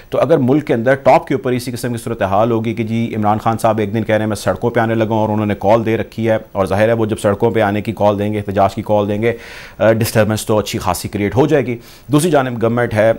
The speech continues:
और वो कहती है कि जी, हम अपना tenure complete करेंगे। अब इमरान खान साहब का एहतजाज भी आइनी है, आइन उनको इस चीज़ का हक देता है। अगर वो पुन-, पुरम त-, अ, नतीज-, अ, तरीक़ाकार को इख्तियार करें और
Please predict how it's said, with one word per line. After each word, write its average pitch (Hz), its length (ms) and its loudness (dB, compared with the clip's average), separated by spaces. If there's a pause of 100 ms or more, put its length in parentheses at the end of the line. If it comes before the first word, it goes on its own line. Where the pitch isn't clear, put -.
और 107 180 2
वो 107 100 0
कहती 110 240 -2
है 110 40 0
कि 107 80 -2
जी, 110 80 -4
हम 107 40 0
अपना 101 180 -4
tenure 98 320 -2
complete 117 360 2
करेंगे। 127 360 0 (120)
अब 131 160 2
इमरान 117 320 2
खान 139 180 2
साहब 139 220 2
का 135 60 4
एहतजाज 90 400 0
भी 104 200 -2
आइनी 123 360 0
है, 127 260 0 (100)
आइन 101 240 0
उनको 104 200 -2
इस 101 100 -2
चीज़ 101 140 -4
का 95 100 0
हक 110 180 -2
देता 127 240 0
है। 117 80 0
अगर 104 120 0
वो 110 80 0
पुन-, - 400 -4
पुरम - 280 4
त-, 117 100 -6
अ, - 200 -2
नतीज-, 107 480 0
अ, 101 140 4
तरीक़ाकार 110 680 0
को 110 80 -4
इख्तियार 110 320 2
करें 117 240 -4 (420)
और - 300 4